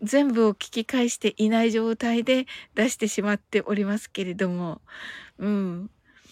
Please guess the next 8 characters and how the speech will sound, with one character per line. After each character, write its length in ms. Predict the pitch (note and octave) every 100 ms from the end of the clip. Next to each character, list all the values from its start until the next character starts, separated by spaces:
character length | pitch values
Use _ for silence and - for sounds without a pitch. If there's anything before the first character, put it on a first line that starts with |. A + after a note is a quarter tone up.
| - _ _ _ _ _ _ _ _ _ _
は 300 | - G#3 G3+
い。 320 | F#3 F3+ - _ -
ど 220 | A3 A#3+
う 80 | A#3+
な 140 | A3+
の 120 | G#3
か 160 | G3+ G3
な。 480 | F#3 F#3 F#3 G3+